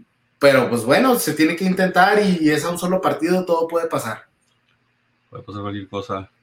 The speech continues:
Speaker 2: Aquí en el Toluca, eh, Frankie y César dijeron Toluca, yo dije empate, ya el Toluca más desinflado,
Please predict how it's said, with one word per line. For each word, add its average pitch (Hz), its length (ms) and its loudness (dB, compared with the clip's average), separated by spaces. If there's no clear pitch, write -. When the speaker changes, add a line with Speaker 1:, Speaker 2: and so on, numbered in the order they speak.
Speaker 2:
Aquí - 180 -6
en 139 60 2
el 143 120 -2
Toluca, 131 680 0
eh, 101 840 -4
Frankie 135 380 -4
y 143 40 -4
César 139 200 -6
dijeron 135 300 -4
Toluca, 131 300 -6
yo 147 100 -2
dije 131 160 -4
empate, 127 500 -6
ya 92 120 -6
el 95 100 -10
Toluca 117 280 -8
más 117 180 -8
desinflado, 117 540 -6